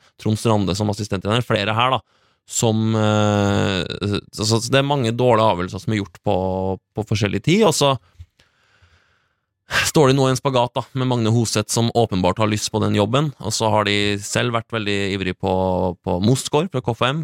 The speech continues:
som tyder på at de er gira på en, en slags endring i, i trenerkultur, så det, h-, hvordan det her skal snu for Molde er veldig vanskelig å se. Eh, nå har de prøvd på en liten sånn derre, eh, for-,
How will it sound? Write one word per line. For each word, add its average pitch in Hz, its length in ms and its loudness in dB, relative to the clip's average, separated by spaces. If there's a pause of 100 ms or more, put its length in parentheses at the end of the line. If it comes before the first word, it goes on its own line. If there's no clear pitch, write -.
som 131 240 -4
tyder 104 240 -2
på 101 160 0
at - 80 -12
de 101 80 0
er 98 160 -4
gira 92 320 -4
på 92 160 -2
en, 92 240 -2
en 90 240 -4
slags - 300 -6 (180)
endring 87 480 -2
i, 95 160 0
i 101 80 -2
trenerkultur, 98 560 -2
så 123 160 0 (1200)
det, 123 160 2 (240)
h-, 104 240 -12
hvordan 123 480 2
det 117 80 0
her 113 160 0
skal 117 160 -6
snu 107 220 0 (100)
for 104 80 -2
Molde 107 240 0
er 147 120 -2
veldig 120 200 0
vanskelig 110 240 -4
å 104 60 -4
se. 131 100 0
Eh, 110 1040 0
nå 110 160 0
har 107 120 2
de 110 60 0 (380)
prøvd 104 320 0
på 110 100 -2
en 104 100 0
liten 87 280 -2
sånn 92 240 -2
derre, 80 220 -2 (1200)
eh, 95 140 -8
for-, 98 160 2